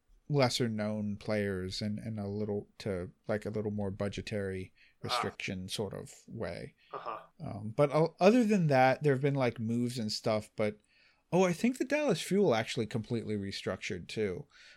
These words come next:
Speaker 1: I think they kept one player from their previous, uh, team, and, and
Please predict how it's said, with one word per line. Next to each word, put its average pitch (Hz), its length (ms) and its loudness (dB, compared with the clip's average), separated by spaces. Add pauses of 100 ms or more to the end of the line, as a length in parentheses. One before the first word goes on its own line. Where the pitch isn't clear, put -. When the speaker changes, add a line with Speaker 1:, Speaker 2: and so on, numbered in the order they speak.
(120)
Speaker 1:
I 135 40 -10
think 160 200 4
they 156 160 6
kept 139 320 2
one 120 440 2
player 110 400 2
from 107 220 -2
their 101 140 -4
previous, 104 840 -2 (540)
uh, 98 400 -2 (140)
team, 107 460 0
and, 98 260 -4
and 104 280 -4